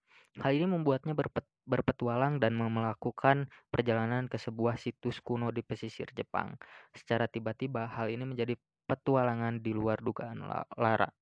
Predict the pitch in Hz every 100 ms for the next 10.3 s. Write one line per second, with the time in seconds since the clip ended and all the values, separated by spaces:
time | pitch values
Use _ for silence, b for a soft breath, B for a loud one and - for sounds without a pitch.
0 | _ _ b b - 139 143 139 135 123
1 | 117 113 - 113 - - 113 107 107 -
2 | 113 139 143 135 _ 117 110 110 113 120
3 | 131 131 127 113 - 113 - 107 110 113
4 | - 110 - 104 - - - - B B
5 | B _ 139 139 143 160 151 135 - 120
6 | 131 - 113 113 113 117 117 110 107 110
7 | 107 107 110 107 - 117 - - - -
8 | - - - - - 67 - 87 85 -
9 | 85 127 135 139 131 131 123 123 - 135
10 | 127 123 127